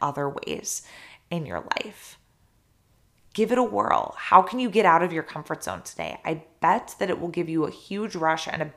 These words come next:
big boost that will then carry on into other areas of your life as well. So this one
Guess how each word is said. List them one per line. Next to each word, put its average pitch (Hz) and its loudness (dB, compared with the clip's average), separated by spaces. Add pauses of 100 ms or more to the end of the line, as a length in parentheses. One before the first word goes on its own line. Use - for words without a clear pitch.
big 170 -4
boost - -6 (420)
that 214 8
will 190 2
then 180 0
carry 170 2
on 156 2
into 156 -6
other 151 2
areas 135 -2
of 139 -4
your 139 -4
life - -6 (760)
as 156 -4
well. - -4 (1800)
So 285 6
this 233 2
one 359 -4